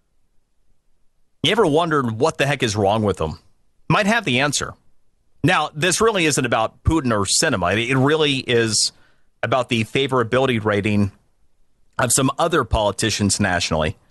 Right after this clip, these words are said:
But before getting to them, I, I felt compelled to share what I viewed as the most eye-opening favorability information surveyed by Harvard Harris recently.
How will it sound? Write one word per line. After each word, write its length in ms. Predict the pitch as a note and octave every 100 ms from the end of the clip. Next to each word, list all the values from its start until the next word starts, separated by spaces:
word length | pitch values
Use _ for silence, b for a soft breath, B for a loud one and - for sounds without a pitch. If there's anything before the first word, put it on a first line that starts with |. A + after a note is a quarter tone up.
| _ _ _ _ _ _ _ _ _ -
But 140 | D#3
before 320 | D#3+ D#3+ G3+
getting 380 | C3+ D3 E3+ C#3+
to 100 | A#2+
them, 180 | G2 G#2+
I, 120 | C3
I 80 | C3+
felt 320 | - A#3 A#3
compelled 480 | G#3+ C#3+ - C#3+ C#3
to 140 | A#2
share 600 | G2 - A2 E2+ C#2+ D2 - _ _ _ _ _ _ _ _ _ -
what 180 | A#2 C3+
I 200 | F3 A3+
viewed 280 | D3 C3+ B2+
as 140 | A#2
the 120 | A#2+
most 260 | A#2+ A#2+ - -
eye-opening 800 | C3+ D#3+ F3 D#3+ D#3+ D#3+ E3 D#3+ _ _ _ -
favorability 560 | D#3 D#3+ D3 C3+ C#3 B2+
information 560 | A2 G#2+ G#2+ G#2+ A2
surveyed 440 | - D3 C3 A#2 G#2+
by 140 | G2+
Harvard 480 | F#2+ C#3 C#3 B2+ G2+
Harris 420 | A#2 A2 C#2+ -
recently. 440 | F2+ D#2+ D2+ D#2